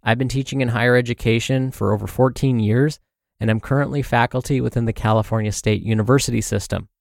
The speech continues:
I've published peer-reviewed studies, presented at national conferences. I've served as an editor for multiple journals. I've been interviewed by over seventy different media outlets for my expertise on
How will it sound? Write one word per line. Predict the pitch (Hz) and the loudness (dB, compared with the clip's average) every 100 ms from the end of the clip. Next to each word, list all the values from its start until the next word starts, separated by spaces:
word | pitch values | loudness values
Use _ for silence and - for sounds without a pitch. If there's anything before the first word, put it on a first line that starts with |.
| _ - | _ -8
I've | 107 - | -4 0
published | 120 117 - | 2 2 -2
peer-reviewed | - 120 120 113 113 | -2 0 2 2 -2
studies, | - - 143 143 139 - _ _ _ - | -2 2 4 4 2 -2 _ _ _ -2
presented | 107 117 117 117 | 2 4 2 2
at | 107 | 0
national | 107 107 107 110 | 0 0 0 -4
conferences. | - 131 139 139 143 - 135 127 - _ _ - | -4 -2 -2 -2 -4 0 0 0 -6 _ _ -4
I've | 110 | -4
served | - 120 117 110 | 2 2 4 4
as | 110 | 4
an | 107 107 | 4 2
editor | 135 143 143 139 | 2 2 2 0
for | - 107 | 0 -2
multiple | 110 131 131 - 113 | 0 0 0 -2 -2
journals. | 98 143 156 147 143 - - | 2 4 4 4 0 -4 -10
I've | - 104 | -4 -2
been | 107 | -2
interviewed | 135 147 135 139 123 | 0 2 4 2 4
by | 117 | 4
over | 113 107 | 2 0
seventy | - 131 139 151 143 | 0 0 2 2 0
different | 123 127 - 123 | 0 0 0 -2
media | 110 117 139 139 | 0 2 4 4
outlets | 131 127 135 | 2 0 -2
for | - | 0
my | 117 104 | 0 2
expertise | 117 - 131 - 131 123 | 0 -2 -4 0 0 2
on | 135 123 | 2 2